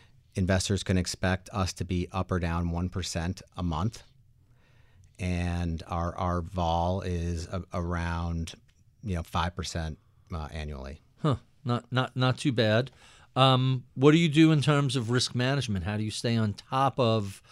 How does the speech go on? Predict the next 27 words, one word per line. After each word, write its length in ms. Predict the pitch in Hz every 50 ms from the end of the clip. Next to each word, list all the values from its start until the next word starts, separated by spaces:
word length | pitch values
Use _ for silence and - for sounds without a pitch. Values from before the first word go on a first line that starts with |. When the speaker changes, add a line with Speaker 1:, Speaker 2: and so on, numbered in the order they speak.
| - - - - - - - _
Speaker 2:
um, 480 | 113 110 107 104 104 101 101 104 101 -
obviously 520 | - 123 139 139 143 143 127 - 135 123 113
it's, 160 | 104 - - - -
you 160 | 110 117 123
don't 160 | 117 110 101
have 160 | 110 110 92
a 20 | 87
whole 140 | 123 117
lot 160 | 110 113 107 104
of 80 | -
concentration 800 | - 113 104 98 - 104 101 - - 165 190 190 - 156 117 110
risk, 360 | 104 98 101 - - - - - - - - - - - -
but 160 | - 131 131
just 240 | 117 - 139 123 -
generally 320 | 139 139 135 135 139 131
speaking, 420 | 120 - - 160 165 - 156 120 113
what's 200 | 120 117 - -
the 120 | 127 117
risk 300 | 104 107 113 107 - -
management 420 | 120 120 127 135 135 - 120 101 -
process 480 | - 90 80 78 - 78 78 - -
like? 360 | 82 80 65 65 - - - _ _ _ _ _ _ _ _ - - - - - - - - - -
Speaker 1:
So 400 | - - - 123 117 110 113 110 - - - - _ _ _ - - - _ - _ - -
each 240 | 127 135 139 - 156
of 80 | 139
the 60 | 127
portfolios 680 | 117 - 123 117 - - 113 110 113 113 120 123 117